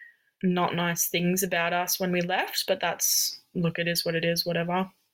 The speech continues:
Um, after that, I got a job at a vet clinic. Here I, so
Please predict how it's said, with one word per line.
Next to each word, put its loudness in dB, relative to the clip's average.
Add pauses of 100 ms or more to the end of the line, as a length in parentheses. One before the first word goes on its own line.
(720)
Um, 0
after 2
that, 0
I 0
got 2
a 0
job 0
at -4
a 0
vet -2
clinic. -2 (1040)
Here 2
I, 0
so 2